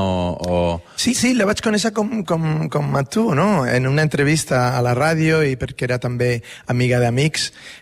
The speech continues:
Speaker 2: però em va semblar una persona molt, molt interessant i molt extraordinària, i mai havia pensat que parlaria d'ella en una recollida de,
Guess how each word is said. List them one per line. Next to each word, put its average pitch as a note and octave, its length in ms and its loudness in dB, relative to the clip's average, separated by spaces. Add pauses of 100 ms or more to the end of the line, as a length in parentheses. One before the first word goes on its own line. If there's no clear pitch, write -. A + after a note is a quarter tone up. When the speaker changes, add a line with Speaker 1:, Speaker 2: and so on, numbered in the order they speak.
(120)
Speaker 2:
però B2 560 4
em B2 160 -2
va C3 80 0
semblar C#3+ 240 0
una C3+ 160 0
persona C3 400 -2
molt, B2+ 480 2
molt B2 400 0
interessant B2 400 0
i C3+ 80 2
molt B2+ 160 2
extraordinària, B2+ 480 2
i C3 60 0
mai C#3+ 180 2
havia C3+ 240 2
pensat B2 400 -2
que B2+ 80 -4
parlaria A#2+ 480 2
d'ella A#2+ 240 2
en A#2+ 80 -4
una A#2+ 160 0
recollida A2+ 560 0
de, A2 240 0